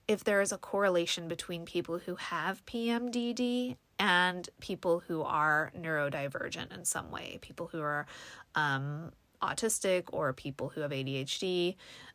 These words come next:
um, or people who are neurodivergent in other ways. Um, I wonder if they have ever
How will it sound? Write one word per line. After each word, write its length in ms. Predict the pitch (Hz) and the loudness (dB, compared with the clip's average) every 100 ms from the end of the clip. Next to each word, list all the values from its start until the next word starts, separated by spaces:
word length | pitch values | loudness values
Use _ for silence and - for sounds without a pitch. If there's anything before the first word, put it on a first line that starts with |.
| - | -2
um, 240 | 156 143 | 0 2
or 100 | 139 | 0
people 260 | 156 143 165 | -4 -6 -8
who 120 | 160 | -4
are 120 | 156 | -2
neurodivergent 800 | 156 151 151 147 147 151 147 143 | 0 0 0 0 -2 -2 -4 -6
in 100 | - | -6
other 240 | 165 160 165 | -4 0 0
ways. 480 | 165 165 180 - - - - - - | 2 2 2 -2 -6 -12 -20 -20 -2
Um, 580 | 175 165 156 156 160 165 - _ _ _ | 2 4 2 -2 -8 -10 -16 _ _ _
I 260 | - 208 214 | 2 4 4
wonder 1000 | 214 190 226 277 247 185 156 151 208 208 - _ _ _ _ _ _ _ _ | 2 2 2 2 0 4 4 4 2 0 -6 _ _ _ _ _ _ _ _
if 200 | - 190 | -4 -2
they 140 | - 190 | 0 0
have 180 | 202 180 - | 0 -4 -4
ever 580 | 175 180 175 170 170 | -2 2 4 2 0